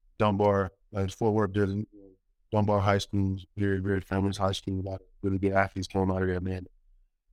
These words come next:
And you would just go to the game, and part of going to the game was, like, man, what shoes were these guys, like, Demetric Shaw, Mike Byers, what shoes were these guys gonna wear? What were they pulling out? What was going on? So, like,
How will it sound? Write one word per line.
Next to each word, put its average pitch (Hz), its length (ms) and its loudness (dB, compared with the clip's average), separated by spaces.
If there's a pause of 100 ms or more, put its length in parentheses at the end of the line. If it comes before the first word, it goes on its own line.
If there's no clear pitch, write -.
(120)
And 101 300 2
you 110 140 0
would 110 120 -6
just 107 180 0
go 113 140 6
to 110 120 -2
the 104 60 -2
game, 110 180 2
and 101 100 -4
part 120 280 2
of 107 200 2 (240)
going 113 200 0
to 107 100 -6
the 98 60 -4
game 104 300 2
was, 101 140 -2
like, 98 220 -2 (420)
man, 104 300 0
what 107 200 4
shoes 107 640 0 (720)
were 101 140 2
these 104 180 2
guys, 101 220 2
like, 95 140 -2
Demetric 104 380 0
Shaw, 101 300 -2
Mike 98 320 -2
Byers, 98 600 -4 (460)
what 117 220 4
shoes 135 320 0
were 123 100 0
these 117 200 -2
guys 110 320 4
gonna 110 160 -2
wear? 104 340 -2
What 117 200 2
were 117 140 -2
they 113 60 -2
pulling 117 340 -2
out? 110 320 0
What 110 200 -2
was 107 120 -4
going 107 220 -2
on? 117 140 -4
So, 117 120 -2
like, 117 280 -2